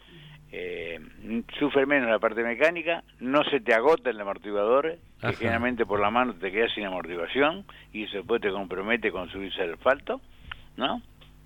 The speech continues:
Speaker 1: Y teniendo bien atento, como hay que hacerlo cuando funciona ese ripio,
Speaker 2: Sí.
Speaker 1: es jamás acelerar en curva.
Speaker 2: Bien.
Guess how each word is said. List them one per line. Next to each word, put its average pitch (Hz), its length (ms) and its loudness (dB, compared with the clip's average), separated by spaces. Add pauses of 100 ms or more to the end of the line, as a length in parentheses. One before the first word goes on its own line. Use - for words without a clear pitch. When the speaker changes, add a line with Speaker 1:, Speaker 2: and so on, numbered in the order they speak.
(600)
Speaker 1:
Y 110 600 -2 (120)
teniendo 120 680 4
bien 139 180 2
atento, 107 480 -2
como 98 200 -6
hay 104 60 -6
que 107 80 -4
hacerlo 113 340 -2
cuando 90 260 -10
funciona 98 480 -10
ese 104 180 -8
ripio, 127 320 -4
Speaker 2:
Sí. 107 80 0
Speaker 1:
es 92 240 -2 (540)
jamás 143 420 6 (300)
acelerar 107 500 0
en 101 140 -14
curva. 87 400 -8 (480)
Speaker 2:
Bien. 90 360 0